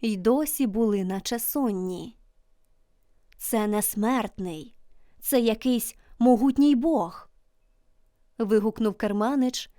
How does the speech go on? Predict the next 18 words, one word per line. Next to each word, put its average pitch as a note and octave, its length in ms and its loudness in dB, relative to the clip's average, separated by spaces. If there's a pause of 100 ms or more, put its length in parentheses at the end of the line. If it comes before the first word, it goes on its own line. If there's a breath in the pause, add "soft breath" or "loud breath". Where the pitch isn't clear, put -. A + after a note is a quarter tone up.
(260)
і C4+ 140 2
благально A3 720 2
простяг A3+ 540 -2
руки G3+ 300 -2
до G3+ 100 0
юнака. A3+ 640 -2 (1600)
«О, C4+ 520 4 (460 soft breath)
будь D#4+ 380 4
милосердний A#3 880 4
до G#3+ 160 2
нас, G#3+ 380 0
нерозумних!» A3 1040 0 (1160)
Гучний A#3+ 680 2
регіт G#3+ 400 0
розбійників A#3+ 1000 0 (440)
заглушив B3+ 760 0
ці G#3 160 -4
слова. F3+ 560 -6